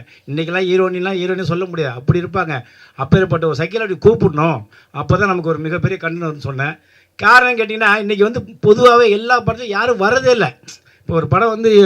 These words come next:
எல்லாரும் எடுக்கும்போது, அந்த படத்துல நடிச்ச எல்லாருமே வரணும். யாருமே வரல, ஹீரோயினி இந்த படத்துக்கு வரல. கூல் சுரேஷ் நம்ம, ரொம்ப, நம்ம சங்கத்துல உறுப்பினர், கம்பல்சரி வரணும், வரல. ஏன்னா மேடம் வந்து எல்லா ஃபங்க்ஷன்லையும் வந்துக்கிறாங்க. எப்படி இருந்தாலும் வந்துடுறாங்க. இப்போ கூட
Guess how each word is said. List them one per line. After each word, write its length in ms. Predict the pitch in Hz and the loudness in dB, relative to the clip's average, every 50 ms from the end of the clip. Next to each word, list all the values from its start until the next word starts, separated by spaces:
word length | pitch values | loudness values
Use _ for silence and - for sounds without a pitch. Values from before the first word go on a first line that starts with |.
| 185 180 | 6 4
எல்லாரும் 300 | 185 185 196 208 220 202 196 | 2 2 2 2 2 2 2
எடுக்கும்போது, 420 | 208 220 226 208 196 196 226 214 190 | 2 0 -2 -2 0 0 0 -2 -2
அந்த 140 | 190 190 180 165 | -4 -6 -6 -2
படத்துல 280 | 147 190 185 196 202 185 | -2 -2 -2 -2 -6 -6
நடிச்ச 180 | 185 160 202 185 | -6 -6 -6 -4
எல்லாருமே 280 | 175 170 170 170 190 175 151 | -4 -4 -4 -2 -4 -2 -2
வரணும். 280 | 147 156 180 151 127 - _ _ _ - _ _ _ _ _ _ _ _ - | 0 0 0 -2 -4 -6 _ _ _ -20 _ _ _ _ _ _ _ _ -6
யாருமே 440 | 147 151 175 185 196 190 196 202 | -2 0 2 2 2 2 0 0
வரல, 300 | 185 165 170 170 160 135 123 120 135 | 0 2 0 0 0 -4 -8 -10 -8
ஹீரோயினி 360 | 151 165 170 175 180 185 180 | -6 -4 -2 -2 -2 -2 -4
இந்த 120 | 165 156 | -4 -6
படத்துக்கு 280 | 147 151 156 156 143 139 | -6 -8 -10 -8 -8 -8
வரல. 160 | 139 135 113 - _ _ _ _ _ _ _ _ _ - - - | -8 -10 -12 -14 _ _ _ _ _ _ _ _ _ -20 -18 -10
கூல் 260 | - 190 226 233 185 170 | -6 -4 -4 -4 0 0
சுரேஷ் 300 | 190 185 180 170 202 196 | 0 2 0 -2 -2 -6
நம்ம, 160 | 180 175 165 165 | -6 -6 -6 -6
ரொம்ப, 120 | 180 180 | -8 -8
நம்ம 180 | 175 170 160 - | -8 -8 -4 -4
சங்கத்துல 260 | 165 185 190 180 165 175 | -4 -2 -2 -2 -2 -2
உறுப்பினர், 400 | 190 190 175 170 156 139 156 190 233 - _ _ _ _ _ _ | -4 -4 -6 -6 -4 -4 -4 -6 -6 -10 _ _ _ _ _ _
கம்பல்சரி 420 | - 175 175 190 190 165 190 190 185 160 | -10 -6 -2 -2 0 0 0 0 0 -2
வரணும், 280 | 160 156 170 190 175 151 | -2 -4 -4 -6 -6 -6
வரல. 180 | 156 170 160 156 196 233 | -6 -6 -4 -4 -4 -4
ஏன்னா 220 | 247 247 226 202 214 240 247 _ _ _ _ _ - - _ _ _ _ - - | -4 -4 -4 -4 -4 -6 -8 _ _ _ _ _ -20 -20 _ _ _ _ -10 -4
மேடம் 320 | 175 220 254 254 247 226 | 2 2 4 6 4 4
வந்து 160 | 233 240 214 208 | 4 2 0 0
எல்லா 200 | 226 247 262 254 | 4 4 4 6
ஃபங்க்ஷன்லையும் 400 | 233 233 208 165 247 240 208 202 | 6 4 2 4 2 2 2 2
வந்துக்கிறாங்க. 420 | 208 202 196 175 156 135 120 - - _ - - - - - - - - - - _ _ _ _ - | 2 2 4 2 2 0 -2 -8 -12 _ -20 -20 -20 -18 -18 -18 -18 -20 -20 -20 _ _ _ _ -2
எப்படி 260 | 156 175 - - 240 | -2 0 2 4 4
இருந்தாலும் 220 | 240 247 254 240 | 4 4 2 0
வந்துடுறாங்க. 300 | 226 226 233 220 196 185 | 0 0 0 0 0 -2
இப்போ 120 | 185 196 196 | -2 -4 -4
கூட 140 | 220 233 | -2 0